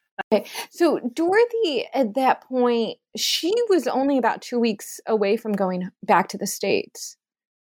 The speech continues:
She was, she had done her two years in the Philippines. And so, and there were several other nurses. There was a nurse from Chicago. Um, she was engaged and the Navy didn't allow nurses to be married.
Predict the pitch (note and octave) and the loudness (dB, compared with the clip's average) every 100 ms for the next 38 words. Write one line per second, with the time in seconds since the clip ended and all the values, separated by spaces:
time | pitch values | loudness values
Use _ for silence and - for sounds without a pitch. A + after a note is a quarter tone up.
0 | _ - B3+ E4 E4 A3 - A3 - C#4+ | _ -4 0 0 0 -2 -8 -10 -2 -2
1 | G#3 A#3 A#3 A3 G3 - G3+ F3 D3+ - | 2 2 2 0 -2 -2 0 2 0 -4
2 | A3+ G#3+ G3+ D3+ F3+ G#3+ - - F#3+ - | -6 -4 -4 -2 -4 -6 -14 -16 -14 -14
3 | - _ _ _ _ A#3+ A#3 A3 - A3+ | -16 _ _ _ _ 2 2 2 0 2
4 | G#3+ - A#3+ A#3+ A#3+ D4 D4 E4+ C4 A3+ | 2 0 4 4 2 -2 0 0 2 0
5 | G#3+ A3 G#3 G#3 A3+ A3 G#3+ G3+ G#3+ F#3+ | 0 0 0 -2 -2 -2 0 0 0 -2
6 | G3 G#3+ G3 G3+ G#3+ G#3 G3+ G3+ F#3+ - | -2 -2 -4 -4 0 0 2 2 0 -4
7 | - - _ G#3+ G3+ G3 F#3+ G3 - B3 | -20 -20 _ -2 2 4 2 0 -4 0
8 | G#3+ G3+ A#3 A#3+ A#3 G3+ - A#3 G#3 G3+ | 0 0 2 2 2 -2 -2 0 2 2
9 | G3 G3+ G3 F#3+ F3+ F3+ F3+ F3+ - G3 | 2 0 0 -2 0 0 0 -2 -4 -8
10 | G#3 G3 A3+ A#3 A3+ A3+ | -6 -4 0 2 4 2